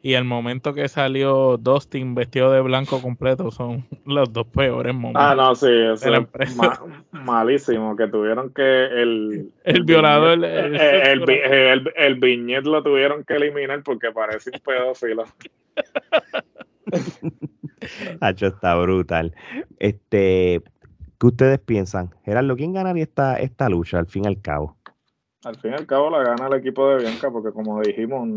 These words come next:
Speaker 2: eh, Becky no va a regresar a perder.
Speaker 3: Omar.
Speaker 1: Estamos en las mismas. Si Becky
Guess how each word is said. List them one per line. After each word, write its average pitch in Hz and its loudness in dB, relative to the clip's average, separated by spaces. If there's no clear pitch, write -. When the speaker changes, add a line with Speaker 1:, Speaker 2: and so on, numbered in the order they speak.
Speaker 2:
eh, 104 -4
Becky 107 -4
no 123 -6
va 127 4
a 123 2
regresar 123 -2
a 120 0
perder. 101 -8
Speaker 3:
Omar. 110 4
Speaker 1:
Estamos 147 -2
en 151 0
las 143 4
mismas. 123 -6
Si 127 -8
Becky 151 -6